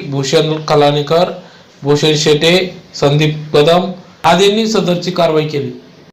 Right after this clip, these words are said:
लाचलुचपत प्रतिबंधक विभाग धुळेतर्फे सर्वसामान्य जनतेस आवाहन करण्यात आले असून, ज्यांच्याकडे शासकीय कामाकरिता शासकीय अधिकारी कर्मचारी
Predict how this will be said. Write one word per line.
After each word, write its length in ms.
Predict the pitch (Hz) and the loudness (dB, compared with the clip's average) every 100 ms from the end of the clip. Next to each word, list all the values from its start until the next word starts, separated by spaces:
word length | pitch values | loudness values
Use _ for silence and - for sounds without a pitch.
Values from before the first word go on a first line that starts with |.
| - | 0
लाचलुचपत 840 | 143 185 208 208 208 214 208 - - | 2 2 0 -4 0 2 2 -2 -2
प्रतिबंधक 540 | 180 180 190 190 185 | -2 0 0 2 2
विभाग 380 | 180 175 175 175 | 2 2 2 2
धुळेतर्फे 600 | 170 175 175 170 180 190 | 2 2 2 0 2 0
सर्वसामान्य 760 | 185 170 170 170 170 165 165 160 | 2 2 2 0 0 0 -2 -2
जनतेस 400 | 156 156 165 165 | -2 0 -2 0
आवाहन 380 | 151 156 160 165 | 2 4 2 0
करण्यात 360 | 160 160 156 | 0 0 0
आले 200 | 151 151 | 0 0
असून, 320 | 151 151 165 175 - - - - - - 131 | 0 -2 -4 -6 -10 -20 -20 -20 -20 -14 -2
ज्यांच्याकडे 680 | 151 156 185 185 185 190 185 | 0 0 0 0 2 2 2
शासकीय 560 | - 151 147 - 180 | 2 0 0 0 2
कामाकरिता 720 | 180 165 165 160 160 160 160 | 4 2 2 0 0 2 2
शासकीय 600 | 156 151 143 - 165 165 156 - - - - - | 2 0 -2 0 0 2 0 -4 -18 -20 -12 -2
अधिकारी 460 | 143 165 160 160 | 0 2 2 2
कर्मचारी 840 | 160 156 151 156 160 175 180 120 | 0 -2 -2 -2 0 0 -2 -6